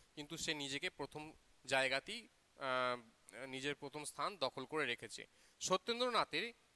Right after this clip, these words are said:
এমএসসি পাস করার বছর তাই কলকাতা বিশ্ববিদ্যালয়ে এক স্মরণীয় বছর। সেই বছর কলকাতা বিশ্ববিদ্যালয় থেকে যত কৃতি ছাত্র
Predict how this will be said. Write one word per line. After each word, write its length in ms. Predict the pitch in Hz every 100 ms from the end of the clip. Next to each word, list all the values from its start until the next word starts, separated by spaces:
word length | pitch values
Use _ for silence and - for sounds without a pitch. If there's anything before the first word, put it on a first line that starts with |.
| _
এমএসসি 460 | 175 175 226 220 165
পাস 320 | 185 165 -
করার 280 | 185 185 180
বছর 360 | 147 143 160 151
তাই 140 | 147 147
কলকাতা 480 | 160 151 165 180
বিশ্ববিদ্যালয়ে 800 | 165 156 - 160 156 156 156 160
এক 220 | 139 143
স্মরণীয় 560 | - - 127 131 135 135
বছর। 380 | 123 120 135 110 - - - - -
সেই 240 | 208 240
বছর 300 | 233 220 233
কলকাতা 460 | 170 165 185 180 196
বিশ্ববিদ্যালয় 680 | 196 214 202 - 175 160
থেকে 340 | 139 135 156 196 -
যত 360 | 143 147 220 -
কৃতি 280 | 180 185 247
ছাত্র 400 | 220 202 -